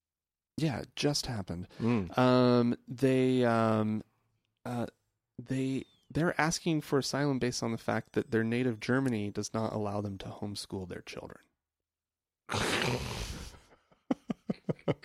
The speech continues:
Speaker 2: Get out of our country.
Speaker 1: <laughs>
Speaker 2: Shut up.
Speaker 1: And it is getting U S Christians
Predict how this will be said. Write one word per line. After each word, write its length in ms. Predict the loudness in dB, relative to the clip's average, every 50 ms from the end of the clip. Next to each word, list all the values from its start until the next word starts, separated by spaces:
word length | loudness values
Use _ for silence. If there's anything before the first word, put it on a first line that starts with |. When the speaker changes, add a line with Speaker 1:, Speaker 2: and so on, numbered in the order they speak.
| -14 -20 _ -8 -6 -6 -4 -4 -6 -6 -6 -10 -20 -20 -20 -20 -20 _ _ -8 -8 -8 _ -4 -6 -6 -4 -8 -14 -14 -14 -16 -2 4
Speaker 2:
Get 220 | 6 6 8 10 10
out 200 | 10 10 8 8
of 80 | 6
our 140 | 6 6 4
country. 720 | 4 4 4 6 8 8 8 8 8 8 8 8 8 6 4
Speaker 1:
<laughs> 640 | 4 4 4 4 4 4 4 4 4 4 4 4 4
Speaker 2:
Shut 500 | 6 6 6 6 8 8 8 8 8 8
up. 460 | 6 4 4 2 2 2 2 2 0 0 0 -2 -2 -2 0 0 -2 -2 -2 _ -4 -4 -4 _ _ -4 -4 -4 _ _ -12 -12 _ -12 -12 -10 -10 -8 -8 -10 -10 -12 -6 -2
Speaker 1:
And 640 | 0 4 6 6 6 8 8 8 8 6 6 2 0 -2 -8 -18 _ _ _ _ _ _
it 140 | 4 6 6
is 160 | 6 6 4
getting 520 | 6 6 6 6 6 4 4 2 2 0 -2 -8 _ -20 -20 -20 _ _ _ _ 0
U 160 | 4 6 6
S 160 | 6 4 2
Christians 800 | 2 2 2 4 2 2 2 2 4 4 0 -2 -4 -4 -6 -8